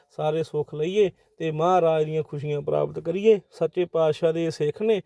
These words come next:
ਇਹਨਾਂ ਵਿੱਚ ਵੱਡੀਆਂ ਵੱਡੀਆਂ ਕਰਾਮਾਤਾਂ ਗੁਰੂ ਕਰਕੇ ਵਰਤੀਆਂ ਹਨ। ਬਾਬਾ ਜੀ, ਬਾਬਾ ਬੁੱਢਾ ਸਾਹਿਬ ਵਰਗੇ ਪੁੱਤਰਾਂ ਦੇ ਦਾਨੀ, ਜਿਨ੍ਹਾਂ ਦੇ ਦਰੋਂ ਅੱਜ ਵੀ ਖਾਲਸਾ ਜੀ ਕੋਈ ਅਰਦਾਸ ਸ਼ਰਧਾ ਭਾਵਨਾ ਨਾ ਕਰੇ ਤੇ ਉਹਨੂੰ ਪੁੱਤਰ ਪ੍ਰਾਪਤ ਹੁੰਦੇ ਆ। ਸੋ ਇਹ ਮਹਾਰਾਜ ਦੀਆਂ ਖੇਡਾਂ ਹਨ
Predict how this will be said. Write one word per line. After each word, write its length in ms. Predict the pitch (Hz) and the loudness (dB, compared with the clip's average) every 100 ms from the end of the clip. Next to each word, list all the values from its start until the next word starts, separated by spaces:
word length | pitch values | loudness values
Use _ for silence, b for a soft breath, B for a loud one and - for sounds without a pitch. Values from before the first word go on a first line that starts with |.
| b b b | b b b
ਇਹਨਾਂ 280 | 156 175 175 | -2 0 2
ਵਿੱਚ 160 | 165 156 | 2 2
ਵੱਡੀਆਂ 380 | 151 156 220 214 | 0 4 4 4
ਵੱਡੀਆਂ 340 | 190 175 175 | 2 -2 -2
ਕਰਾਮਾਤਾਂ 580 | 170 160 160 160 160 190 | 0 0 0 -2 -2 -4
ਗੁਰੂ 260 | 170 180 | -2 -2
ਕਰਕੇ 320 | 208 196 170 165 | 2 2 2 0
ਵਰਤੀਆਂ 540 | 147 139 139 139 139 | 0 -2 -6 -2 -2
ਹਨ। 100 | 139 | -2
ਬਾਬਾ 360 | 143 156 160 170 | 0 2 2 2
ਜੀ, 120 | 175 | 2
ਬਾਬਾ 320 | 160 160 170 | 2 2 2
ਬੁੱਢਾ 320 | 160 185 202 | 0 2 2
ਸਾਹਿਬ 280 | - 170 165 | 4 2 2
ਵਰਗੇ 320 | 156 147 143 b b b b | 0 -4 -10 b b b b
ਪੁੱਤਰਾਂ 400 | - 175 185 190 | -10 -2 2 4
ਦੇ 140 | 185 175 | 4 2
ਦਾਨੀ, 340 | 165 160 160 | 0 0 -4
ਜਿਨ੍ਹਾਂ 240 | 165 175 | -2 0
ਦੇ 100 | 175 | 0
ਦਰੋਂ 360 | 175 160 170 165 | 2 4 4 4
ਅੱਜ 120 | 156 | 2
ਵੀ 140 | 196 208 | -2 -2
ਖਾਲਸਾ 460 | 170 160 156 160 | 4 4 4 2
ਜੀ 100 | 175 | 2
ਕੋਈ 220 | 180 180 | 0 2
ਅਰਦਾਸ 400 | 170 151 147 160 | 2 2 0 0
ਸ਼ਰਧਾ 300 | - 175 185 | 0 0 2
ਭਾਵਨਾ 420 | 190 185 160 143 151 | 0 0 -2 -2 -2
ਨਾ 120 | 165 | -2
ਕਰੇ 260 | 160 160 | -2 -2
ਤੇ 80 | 175 | 0
ਉਹਨੂੰ 180 | 190 185 | 0 0
ਪੁੱਤਰ 320 | 170 - 160 | -4 -6 -4
ਪ੍ਰਾਪਤ 400 | 160 165 156 151 | 0 2 2 0
ਹੁੰਦੇ 280 | 156 143 156 | -6 -2 0
ਆ। 80 | 175 _ _ _ _ _ | 0 _ _ _ _ _
ਸੋ 200 | - 196 | -2 2
ਇਹ 120 | 214 | 2
ਮਹਾਰਾਜ 480 | 190 190 208 196 185 | 4 2 4 4 2
ਦੀਆਂ 240 | 175 180 | 0 -4
ਖੇਡਾਂ 400 | 170 151 165 185 | -4 -6 -2 -2
ਹਨ 320 | 156 170 208 | 0 0 0